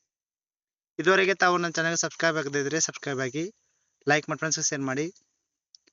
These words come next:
ನಾನು ಮಾಡಿರ್ತಕ್ಕಂಥ ಎಲ್ಲ ವಿಡಿಯೋಗಳನ್ನ ತಾವು ವೀಕ್ಷಣೆ ಮಾಡಬೇಕಾದ್ರೆ ತಪ್ಪದೇ ಪಕ್ಕದಲ್ಲಿರ್ತಕ್ಕಂಥ ಬೆಲ್ ಐಕಾನ್ ಒತ್ತಿ. ನಿಮಗೆ ನೋಟಿಫೈ ಆಗೋದ್ ಮೂಲಕ ಎಲ್ಲ ವಿಡಿಯೋಗಳು ದೊರೆತಕ್ಕಂಥದ್ದು. ಈಗ ಅಧ್ಯಾಯ ಹದಿಮೂರು,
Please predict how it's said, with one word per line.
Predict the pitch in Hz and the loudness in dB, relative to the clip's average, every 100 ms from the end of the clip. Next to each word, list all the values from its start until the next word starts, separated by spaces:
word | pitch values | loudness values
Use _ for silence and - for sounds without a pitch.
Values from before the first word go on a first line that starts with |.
| _ _ _ _ - | _ _ _ _ 2
ನಾನು | 160 175 | 4 6
ಮಾಡಿರ್ತಕ್ಕಂಥ | 175 170 180 190 185 175 | 4 4 0 2 0 4
ಎಲ್ಲ | 190 190 151 160 190 | 4 4 2 4 4
ವಿಡಿಯೋಗಳನ್ನ | 175 170 165 160 | 4 4 2 0
ತಾವು | 156 151 147 123 | 2 2 2 -2
ವೀಕ್ಷಣೆ | - _ 147 - 156 | -8 _ -4 -2 0
ಮಾಡಬೇಕಾದ್ರೆ | 147 143 135 135 139 135 151 135 120 _ _ _ _ _ _ _ _ | 0 -2 -4 -4 -4 -2 -2 -2 -6 _ _ _ _ _ _ _ _
ತಪ್ಪದೇ | 151 180 180 | -2 2 2
ಪಕ್ಕದಲ್ಲಿರ್ತಕ್ಕಂಥ | 175 170 165 - 160 147 165 175 - | 2 2 0 -2 -2 0 0 0 -4
ಬೆಲ್ | 143 156 | -2 0
ಐಕಾನ್ | 160 147 | 0 -2
ಒತ್ತಿ. | 139 - 185 - _ _ _ 165 | -8 -6 -8 -10 _ _ _ -4
ನಿಮಗೆ | 156 160 151 127 _ | -2 0 0 -2 _
ನೋಟಿಫೈ | 147 147 190 190 | -6 -2 0 2
ಆಗೋದ್ | 165 151 | 2 2
ಮೂಲಕ | 165 180 143 139 135 | -2 -2 -2 -4 -2
ಎಲ್ಲ | 156 180 | 0 2
ವಿಡಿಯೋಗಳು | 165 160 160 131 135 | 2 2 0 -2 -4
ದೊರೆತಕ್ಕಂಥದ್ದು. | 143 131 135 135 139 151 180 | -6 -4 -6 -4 -2 0 2
ಈಗ | 180 175 156 - _ _ _ _ _ _ _ 147 | 4 6 4 0 _ _ _ _ _ _ _ -4
ಅಧ್ಯಾಯ | 151 175 | 2 4
ಹದಿಮೂರು, | 165 160 185 208 180 143 | 4 2 2 2 2 0